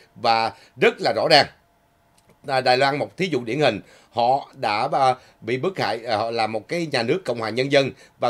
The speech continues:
tôi rất vui khi mà các thành viên Đảng Cộng hòa tại Hạ viện đã có cái chuyến viếng thăm. Và tôi hy vọng rằng Nancy Pelosi chia-, trong chuyến viếng thăm của bà năm tuần trước đây,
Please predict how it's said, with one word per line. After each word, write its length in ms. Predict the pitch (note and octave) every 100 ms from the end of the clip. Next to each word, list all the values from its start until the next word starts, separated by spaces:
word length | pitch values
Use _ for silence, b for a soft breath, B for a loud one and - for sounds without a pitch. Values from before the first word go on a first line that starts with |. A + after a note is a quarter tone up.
| -
tôi 160 | E3 E3
rất 220 | A3 F#3+
vui 280 | D3 E3+ D3+
khi 340 | - E3 E3
mà 180 | C3+ G#2
các 320 | - F#3+ F#3+
thành 180 | B2 A2
viên 160 | C3+
Đảng 120 | A2 B2
Cộng 100 | B2
hòa 140 | G2
tại 220 | - G#2+
Hạ 120 | G#2
viện 260 | G#2 G#2 A#2 B B B
đã 180 | A2 A2
có 220 | - D3+ F#3
cái 100 | F#3+
chuyến 160 | F#3
viếng 160 | F#3 F#3
thăm. 260 | C3+ C3
Và 120 | A2+ G2+
tôi 260 | - D#3
hy 140 | D#3+ E3+
vọng 220 | G#2+ B2+
rằng 220 | A2+ G2 B B -
Nancy 400 | D#3+ F3 F3 D#3+
Pelosi 400 | A#2 C#3+ D3+ D3
chia-, 340 | A2+ D#3 C#3+
trong 240 | C3+ D3 C3+
chuyến 220 | E3 F3+
viếng 160 | F#3+
thăm 100 | F#3+ C3
của 60 |
bà 140 | C3+ G#2+
năm 220 | B2 C3+
tuần 200 | C3+ G#2+
trước 240 | F#2+ F#3 F#3
đây, 240 | C#3+ B2+